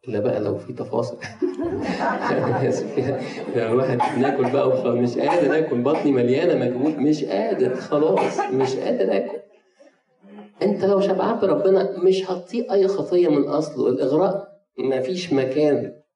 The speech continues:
مفيش، مش نافع، مفيش، ما تحاولش.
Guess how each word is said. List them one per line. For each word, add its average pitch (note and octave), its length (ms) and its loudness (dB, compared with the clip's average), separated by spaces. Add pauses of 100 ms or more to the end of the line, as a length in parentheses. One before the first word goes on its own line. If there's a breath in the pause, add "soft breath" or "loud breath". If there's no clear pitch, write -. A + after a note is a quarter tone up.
مفيش، C#3 540 0
مش B2 260 0
نافع، B2+ 440 0
مفيش، C#3 340 0
ما A#2+ 100 -4
تحاولش. D3+ 420 -2